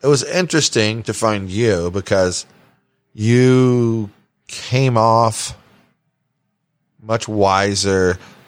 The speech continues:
than a person your age should have been, first of all, which I found interesting. Um, and that is why it was very believable to me that you were probably older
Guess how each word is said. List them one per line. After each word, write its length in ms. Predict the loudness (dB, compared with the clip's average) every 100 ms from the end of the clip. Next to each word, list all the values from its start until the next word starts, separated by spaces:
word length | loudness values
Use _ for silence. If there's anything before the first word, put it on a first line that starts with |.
| _ -4
than 120 | -4
a 60 | -2
person 520 | -2 0 0 -2 -4
your 160 | -4 -4
age 320 | -4 -4 -2
should 380 | 0 0 0 0
have 240 | -2 -4 -6
been, 340 | -4 -4 -8
first 360 | -6 -4 -4 -6
of 80 | -6
all, 320 | -6 -6 -6
which 180 | -8 -4
I 100 | -4
found 360 | -2 -2 -2 -4
interesting. 600 | -10 -12 -10 -12 -12 -14 -14 -18 _ _ _ _ _
Um, 500 | -4 -2 -4 -8 -20 -20 _ _ -10
and 180 | -6
that 240 | -2 -2 0
is 140 | -2
why 180 | 2 2
it 60 | 0
was 140 | -2
very 200 | -2 -2
believable 760 | -2 -6 -4 -4 -4 -2 -4 -4
to 120 | -4
me 300 | -4 -4 -4
that 80 | -4
you 200 | -6 -6
were 120 | -4
probably 440 | -2 -2 -2 -10 -6
older 600 | -2 0 -2 -4 -4 -6